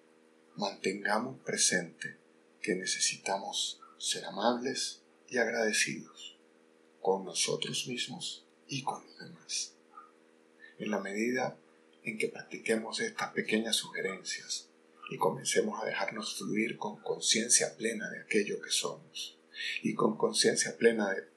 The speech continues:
todo el ruido que hemos introducido a lo largo de nuestra vida para alejarnos de nuestra esencia, vamos a comenzar a conectarnos con nuestro verdadero yo y a comenzar a ser más felices y más plenos en nuestra cotidianidad.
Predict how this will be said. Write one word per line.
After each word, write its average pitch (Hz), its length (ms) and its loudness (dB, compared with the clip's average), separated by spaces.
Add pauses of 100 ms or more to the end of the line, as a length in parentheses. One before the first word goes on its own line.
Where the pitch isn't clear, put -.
(340)
todo 113 300 10
el 107 60 8
ruido 120 360 6
que 120 80 2
hemos 107 240 2
introducido - 680 4
a 90 40 6
lo 92 140 4
largo 98 320 4
de 101 80 0
nuestra 98 320 2
vida 101 360 0 (440)
para 92 260 6
alejarnos - 640 2
de - 100 -8
nuestra - 280 -10
esencia, - 500 0 (540)
vamos 98 260 -4
a - 40 -6
comenzar 98 420 0
a 92 180 0 (400)
conectarnos 113 720 2
con - 220 -14
nuestro - 280 -8
verdadero 90 400 0
yo 98 160 -2 (760)
y - 140 -12
a - 40 -8
comenzar 90 380 -2
a - 60 -2
ser 85 200 0
más 92 160 -2
felices - 760 -6
y 120 80 -4
más 107 160 -4
plenos - 680 -4 (420)
en 113 100 -8
nuestra - 320 -4
cotidianidad. - 640 -8